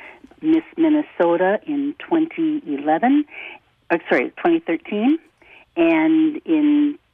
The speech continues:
twenty fourteen, she was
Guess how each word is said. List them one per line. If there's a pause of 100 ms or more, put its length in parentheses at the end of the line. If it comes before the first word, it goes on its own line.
(300)
twenty (200)
fourteen, (420)
she (560)
was